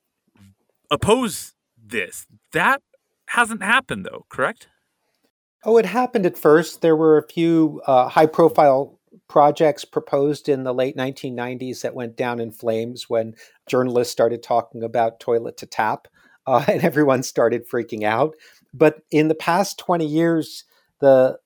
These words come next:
Speaker 2: utilities down there have done an admirable job explaining to the public what they're doing, why they're doing it, embracing transparency, and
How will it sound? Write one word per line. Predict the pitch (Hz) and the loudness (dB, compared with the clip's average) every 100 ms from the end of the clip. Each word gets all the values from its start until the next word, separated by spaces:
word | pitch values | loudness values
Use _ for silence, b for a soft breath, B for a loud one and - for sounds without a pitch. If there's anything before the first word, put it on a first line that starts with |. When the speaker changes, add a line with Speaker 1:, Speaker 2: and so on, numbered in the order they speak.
| _ | _
Speaker 2:
utilities | 139 - 156 160 160 - | -10 0 2 2 0 0
down | 147 139 131 | 0 0 -2
there | 127 127 - - | -2 -2 -4 -4
have | 135 123 - _ _ | -2 -2 -6 _ _
done | 135 127 123 | 0 0 -4
an | 127 123 | -8 -6
admirable | 127 139 139 120 120 | -2 -2 -4 -8 -8
job | 110 127 120 117 107 _ _ _ _ - | -2 2 4 4 2 _ _ _ _ -10
explaining | 139 - - 143 156 180 | -10 -10 -2 2 2 0
to | - | -2
the | 147 | -2
public | - 139 143 135 | 0 2 0 0
what | 131 131 | -2 -2
they're | 139 | -4
doing, | 120 127 123 131 139 _ _ _ _ _ | -2 -4 -4 -6 -10 _ _ _ _ _
why | 117 123 147 | -2 2 2
they're | 160 127 | 2 0
doing | 117 107 107 | -2 -4 -2
it, | 110 120 - _ _ _ _ _ _ | -4 -4 -8 _ _ _ _ _ _
embracing | 147 131 120 143 147 151 147 | -4 -4 0 4 4 2 -4
transparency, | 135 - 123 - - 147 156 160 - 104 110 - _ _ _ | -6 -8 -8 -6 -2 0 -2 -4 -4 -4 -4 -12 _ _ _
and | - 127 127 120 | -2 -2 -2 -8